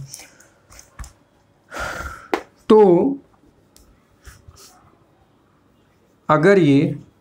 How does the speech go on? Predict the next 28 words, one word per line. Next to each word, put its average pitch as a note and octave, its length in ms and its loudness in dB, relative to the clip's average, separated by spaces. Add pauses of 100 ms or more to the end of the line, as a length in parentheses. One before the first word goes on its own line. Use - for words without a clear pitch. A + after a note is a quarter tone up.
अगर D3 280 0
यह D#3+ 200 2
length D#3+ 340 2
है G#2 260 -2 (1300)
तो - 140 -4
मैं C#3 180 2
इसे C#3 200 0
width D#3+ 380 0
मान C3+ 240 2
ले A#2+ 100 0
रहा A2+ 100 0
हूँ, A#2 180 -2
इसे C3+ 220 -4
height G2+ 400 -2
मान - 160 -12
ले - 120 -20
रहा - 60 -20
हूँ। - 120 -20 (1500)
ध्यान D#3+ 200 2
से F3+ 120 0
देखिए E3 260 0
बच्चों, C3 240 -4 (920)
अगर E3+ 240 2
हमें G3+ 220 2
यह F#3 320 2
area E3 380 2
निकालना C#3 440 2
है, A2 300 -2